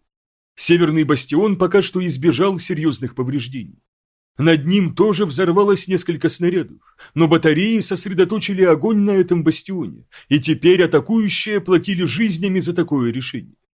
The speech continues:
Противник все прибывал, и Хансю не переставал стрелять, рубить и колоть,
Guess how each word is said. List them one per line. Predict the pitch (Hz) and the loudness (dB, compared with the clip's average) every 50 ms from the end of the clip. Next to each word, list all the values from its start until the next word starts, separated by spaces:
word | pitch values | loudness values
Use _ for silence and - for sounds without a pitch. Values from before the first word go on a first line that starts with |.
| _ _ _ _ _ _ _ - | _ _ _ _ _ _ _ 0
Противник | - 147 165 151 - 170 185 165 170 180 175 - | 2 2 2 2 0 -2 -2 0 0 -2 -2 -4
все | - - 170 165 | -2 0 0 0
прибывал, | 170 156 160 147 160 160 170 190 180 131 92 85 - - | 2 2 2 4 4 6 6 4 2 0 -2 -6 -4 0
и | 139 | 0
Хансю | 151 - 185 175 170 - - 233 220 | 2 2 2 2 2 0 -2 -2 -2
не | 208 202 | -2 -2
переставал | - 202 180 190 175 - - 180 175 185 180 165 | -2 -2 -2 -2 -2 0 0 2 2 2 2 0
стрелять, | - - - 131 120 117 117 139 170 175 170 - 156 | -2 -6 -6 -4 -2 0 4 4 4 4 2 0 0
рубить | 151 156 139 175 185 180 | 0 0 0 0 -2 -4
и | 180 170 | -4 0
колоть, | 170 190 190 208 208 151 - - - | 0 0 2 2 0 -4 -6 -8 -16